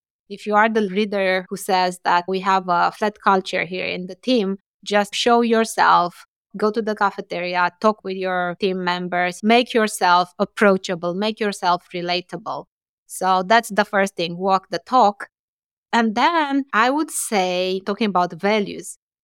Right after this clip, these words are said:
one thing would be to think about what kind of leader you are and what are your goals with your team. If we talk about creativity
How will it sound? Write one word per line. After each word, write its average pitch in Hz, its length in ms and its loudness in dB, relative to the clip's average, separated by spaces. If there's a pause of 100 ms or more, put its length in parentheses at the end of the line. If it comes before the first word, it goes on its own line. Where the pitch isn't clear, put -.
one 277 380 0
thing 220 440 0
would 190 220 -4
be 185 340 -4 (120)
to 185 560 -4
think 262 360 -4
about 185 440 0
what 226 180 0
kind 208 300 -2
of 185 220 -4
leader 180 340 -6
you 240 280 0
are 277 280 4 (300)
and 185 380 -6
what 202 340 -2
are 226 120 4
your 180 280 -2
goals 185 600 -2
with 254 160 -4
your 269 220 0
team. 277 460 -4 (380)
If 220 140 -2
we 285 120 -2
talk 285 220 2
about 202 800 4
creativity 226 960 -2